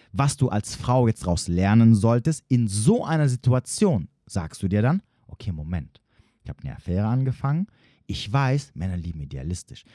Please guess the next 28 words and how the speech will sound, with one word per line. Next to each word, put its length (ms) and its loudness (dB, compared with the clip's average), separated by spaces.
Der 220 -6
wird 160 -4
sie 100 -6
nicht 160 -6
einfach 260 -12
so 100 -12
verlassen. 580 -16
Egal, 580 2
wie 120 -2
scheiße 640 -4
es 260 -12
ihm 180 -8
geht. 420 -20
Es 240 -2
muss 240 6
schon 220 0
was 220 -2
ganz 540 0
Krasses 720 -2
passieren, 800 -2
damit 380 4
er 100 4
sie 120 0
für 260 -2
mich 580 2
links 420 0
liegen 400 0
lässt.“ 440 -10